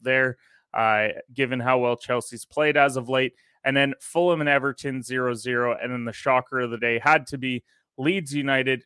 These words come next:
two to one over Liverpool on the road. Liverpool drops more points in the league. And this was a team that was supposed to go on and win the league this year, or at least contend for it. And they appear to be out of contention now.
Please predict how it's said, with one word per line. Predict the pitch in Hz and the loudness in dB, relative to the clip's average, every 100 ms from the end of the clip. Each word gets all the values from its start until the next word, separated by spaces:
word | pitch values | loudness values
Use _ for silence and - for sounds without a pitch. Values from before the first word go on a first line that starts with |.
| - | -14
two | - 175 | -4 0
to | 165 | 2
one | 151 139 135 | 2 0 -2
over | 139 139 139 | -4 -2 -2
Liverpool | 131 123 127 - 135 110 | -2 -4 -6 -6 -6 -4
on | 120 127 | -2 -2
the | 120 | -4
road. | 117 120 120 _ _ _ - | -2 -2 -2 _ _ _ -6
Liverpool | 127 135 - 131 | -2 -2 -4 -6
drops | 110 123 120 - - | -2 0 0 -2 -10
more | 123 117 | -6 -4
points | 113 - 127 123 - - | -6 -6 -6 -6 -10 -14
in | 117 | -12
the | 113 | -12
league. | 107 143 165 160 _ _ _ | -4 0 0 -2 _ _ _
And | 127 135 | -4 -2
this | 135 | -4
was | 135 123 | -6 -10
a | |
team | - 143 135 | -10 -8 -4
that | 131 117 | -4 -4
was | 120 | -8
supposed | - 131 127 - | -6 -4 -4 -6
to | 120 | -6
go | 120 117 | -2 0
on | 117 117 117 | 0 -2 -4
and | 120 110 | -10 -6
win | 127 185 190 | -2 0 0
the | 151 | -2
league | 131 127 113 | 0 -2 -2
this | 120 117 - | -4 -4 -4
year, | 127 120 117 _ _ - | -2 0 -2 _ _ -2
or | 131 127 | 2 2
at | 135 | 0
least | 131 120 - | -4 -6 -10
contend | 123 117 135 127 123 | -12 -4 -2 -2 -4
for | - 123 | -2 0
it. | 117 | 0
And | 117 | -2
they | 123 127 | 0 2
appear | 113 131 123 | 0 0 -2
to | 123 131 | -2 -8
be | 120 117 | -8 -4
out | 110 117 | -2 -2
of | 110 | -4
contention | - 117 123 113 107 110 107 | -8 -8 -4 -6 -6 -12 -8
now. | 110 131 120 | -2 2 2